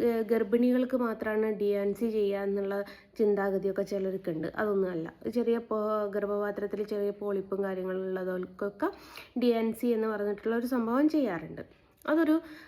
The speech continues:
മണിക്കൂറിൻ്റെയൊക്കെ ഒരു, ആ, പ്രോസസ്സാണ്. അത് കഴിഞ്ഞാൽ നമുക്ക് അന്ന്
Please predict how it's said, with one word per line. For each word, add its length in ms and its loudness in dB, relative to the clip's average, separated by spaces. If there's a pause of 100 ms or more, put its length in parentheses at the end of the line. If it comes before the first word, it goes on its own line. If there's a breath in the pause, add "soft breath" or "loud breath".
മണിക്കൂറിൻ്റെയൊക്കെ 720 4
ഒരു, 340 2
ആ, 100 -2 (420)
പ്രോസസ്സാണ്. 720 -2
അത് 440 2
കഴിഞ്ഞാൽ 320 6
നമുക്ക് 320 4
അന്ന് 380 4